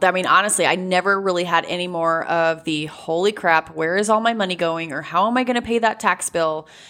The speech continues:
I'm way beyond that now. Um, but it all starts with that one decision to change.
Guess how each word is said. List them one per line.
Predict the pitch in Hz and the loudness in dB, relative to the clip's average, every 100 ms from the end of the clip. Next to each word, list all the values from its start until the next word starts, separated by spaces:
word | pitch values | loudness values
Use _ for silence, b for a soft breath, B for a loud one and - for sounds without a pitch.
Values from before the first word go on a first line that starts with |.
| B - | B -4
I'm | 202 208 214 185 175 180 | 0 0 -2 -10 -14 0
way | 247 247 | 0 2
beyond | 220 180 160 156 | 2 2 2 2
that | 143 117 | 0 0
now. | 123 110 - B B B | -4 -4 -8 B B B
Um, | - 170 160 143 131 - | -6 -4 -4 -6 -10 -4
but | - 233 196 | 2 2 2
it | 185 - | 0 2
all | 220 254 | 2 2
starts | 269 - 208 190 233 - | 0 0 2 2 0 -4
with | 208 | 0
that | 202 151 175 | 2 2 -2
one | 180 196 208 226 | 0 2 2 -2
decision | 220 214 - 185 196 214 226 220 | -2 -2 0 0 0 -2 -6 -6
to | 202 | -6
change. | - - - 180 175 117 - - | -6 -8 -8 -6 -6 -8 -12 -14